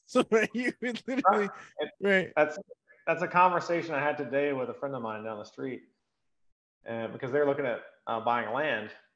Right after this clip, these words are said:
Speaker 2: I'm like, "You could build that, build the pool first, have the property generating income during construction."
Speaker 1: That's crazy.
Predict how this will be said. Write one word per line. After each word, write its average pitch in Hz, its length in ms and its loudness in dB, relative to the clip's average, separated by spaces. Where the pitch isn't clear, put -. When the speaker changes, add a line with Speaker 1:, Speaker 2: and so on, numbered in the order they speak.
Speaker 2:
I'm 113 60 -12
like, 107 160 -8
"You 135 180 -10
could 143 260 -2
build 151 220 2
that, 120 220 0
build 139 160 -2
the 123 60 -6
pool 175 300 -2
first, 123 420 -2
have 147 220 4
the 151 60 -2
property 139 540 2
generating 143 520 0
income 123 640 -6
during 139 280 -2
construction." - 600 -10
Speaker 1:
That's - 380 -16
crazy. 113 400 -12